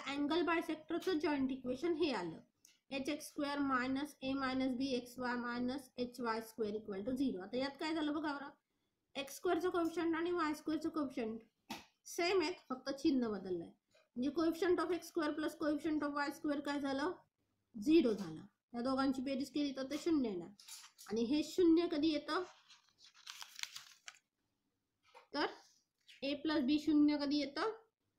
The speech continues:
त्या दोन लाईन परपेंडिक्युलर असतील. म्हणजेच काय झालं,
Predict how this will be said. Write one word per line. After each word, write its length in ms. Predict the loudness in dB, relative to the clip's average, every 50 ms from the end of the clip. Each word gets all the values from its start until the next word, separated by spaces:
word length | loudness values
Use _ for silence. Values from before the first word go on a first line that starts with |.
| _ _ _ _ -8
त्या 80 | -6
दोन 260 | -2 0 0 2 2 2
लाईन 280 | 2 2 0 0 -2 -2 -8 -14 _ _ _ _ _ _ _ _
परपेंडिक्युलर 720 | 0 0 0 2 2 4 4 4 4 2 0 -2 -2 -2
असतील. 380 | -2 -4 -6 -6 -4 -4 0 0
म्हणजेच 340 | 2 4 4 4 2 0 -2
काय 180 | -2 -2 0 0
झालं, 300 | 0 0 0 0 0